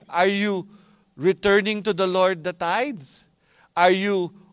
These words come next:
offer-, willingly offering or giving to God out of thankfulness? Or are you sowing a seed? Because all three entail giving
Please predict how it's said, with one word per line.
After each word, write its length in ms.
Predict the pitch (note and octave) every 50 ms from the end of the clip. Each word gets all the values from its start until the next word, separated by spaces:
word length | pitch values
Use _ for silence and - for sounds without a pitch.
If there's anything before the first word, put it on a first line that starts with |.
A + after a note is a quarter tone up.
| _ -
offer-, 480 | F3 F3+ G3+ G3 - - A3+ A3+ A#3
willingly 720 | A3 F3 D#3 F3 A3 A#3+ A#3+ B3+ C4 B3+ B3+ B3+ B3+ B3+ G#3
offering 560 | G3+ G3 G#3+ G#3 - A#3+ A#3 A3+ A#3+ A#3+ A#3
or 240 | - A3 F#3 F3 D3+
giving 640 | C#3+ D#3 G3+ G#3+ G#3 G3 A3+ A3+ A3 A3 F#3+ F3+ _ -
to 80 | G#3 E3
God 480 | F3+ F#3 F#3 G3+ A#3 A#3 F#3+ F3 E3 _ _ _ _ _ _ _ _ _ _ _ _ _ _ _ _ _ _ _ -
out 240 | F3+ F#3 G3 E3+
of 160 | G#3 F#3 D#3+ -
thankfulness? 880 | - G3 F#3+ F#3+ F3+ - F#3+ G3 F#3+ F3+ F#3 F#3+ A3 A3+ - - - _ _ _ _ _ - G#3+
Or 160 | A#3 B3+ A#3+
are 320 | A3 A3+ B3+ C4+ C#4 C#4
you 160 | B3+ C4 C4+
sowing 640 | - - - - A#3+ A#3+ A#3+ A#3+ B3+ B3+ A#3 A#3 -
a 80 | A3 G3+
seed? 640 | - - - A#3+ A#3+ A#3+ A#3 G#3 C#3 A2+ A2 B2 _ _ _ _ _ _ _ _ _ _ _ _ _ _ _ _ -
Because 480 | G3+ B3 G3 A#3+ C4+ C4+ B3+ - - - -
all 320 | B3 C#4+ D#4+ E4+ F#4 C#4
three 400 | - - C#4+ C4 B3+ B3+ B3 A#3+
entail 800 | - A#3 A3+ A#3 A3+ - - A#3+ B3 A#3+ A#3 A3+ A3+ A3 A3 G3 A3+ - _ _ _ _ _ _ _ _ _ _ - B2 A#2+ B2+ - _ _ - -
giving 720 | F#3+ A#3+ C4+ C4+ A3 G3 F#3+ E3 E3+ F3 G#3 B3 B3+ A3